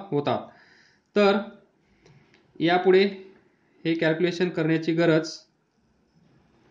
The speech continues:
मला आहे असं वाटत नाहीये, कारण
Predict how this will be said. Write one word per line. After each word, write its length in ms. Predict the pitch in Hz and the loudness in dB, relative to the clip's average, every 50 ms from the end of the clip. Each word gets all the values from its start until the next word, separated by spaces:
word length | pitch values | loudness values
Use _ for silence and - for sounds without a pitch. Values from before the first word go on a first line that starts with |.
| _ _ _ _ _ _ _ _ _ _ - | _ _ _ _ _ _ _ _ _ _ -8
मला 320 | 151 147 151 156 156 156 - | -6 -2 -2 -2 -2 -2 -2
आहे 220 | 143 147 143 151 156 | -2 -2 0 0 -2
असं 260 | - 151 156 - 151 | -2 -4 -4 -4 -2
वाटत 320 | 143 135 143 160 170 - - - _ _ _ _ - | -2 -2 -2 -4 -6 -8 -12 -20 _ _ _ _ 2
नाहीये, 280 | 165 165 151 143 151 165 - - - - _ _ _ _ _ - | 4 4 6 4 4 0 -2 -8 -18 -20 _ _ _ _ _ -8
कारण 160 | 143 139 147 | -6 -6 -4